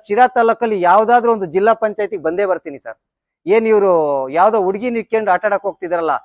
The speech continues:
ಅವ್ರಿಗೆ ತೋರ್ಸ್ಕೊಡ್ತೀನಿ ಅಭಿವೃದ್ಧಿ ಮಾಡೋದು ಹೆಂಗೆ ಅಂತ ತೋರ್ಸ್ಕೊಡ್ತೀನಿ. ಇವ್ರು ಏನು ರಾಜಕೀಯ ಪಿತೂರಿಯಿಂದ ನನ್ ಮೇಲೆ ಆರೋಪ ಮಾಡ್ತಿದ್ರಲ್ಲ,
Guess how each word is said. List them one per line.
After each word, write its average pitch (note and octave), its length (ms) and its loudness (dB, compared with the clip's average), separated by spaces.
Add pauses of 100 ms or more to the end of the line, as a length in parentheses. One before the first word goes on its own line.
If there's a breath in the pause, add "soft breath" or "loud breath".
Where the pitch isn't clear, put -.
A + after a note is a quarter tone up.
(280)
ಅವ್ರಿಗೆ A#3 260 2
ತೋರ್ಸ್ಕೊಡ್ತೀನಿ A#3 580 2
ಅಭಿವೃದ್ಧಿ G3+ 360 0
ಮಾಡೋದು G3 320 0
ಹೆಂಗೆ G3 240 -2
ಅಂತ F3+ 160 -2
ತೋರ್ಸ್ಕೊಡ್ತೀನಿ. E3+ 640 -6 (400)
ಇವ್ರು G3 220 2
ಏನು G3+ 500 2
ರಾಜಕೀಯ G#3+ 500 -2
ಪಿತೂರಿಯಿಂದ B3 600 -2
ನನ್ G3 160 -4
ಮೇಲೆ F#3+ 140 0
ಆರೋಪ G3+ 260 2
ಮಾಡ್ತಿದ್ರಲ್ಲ, F3 460 -4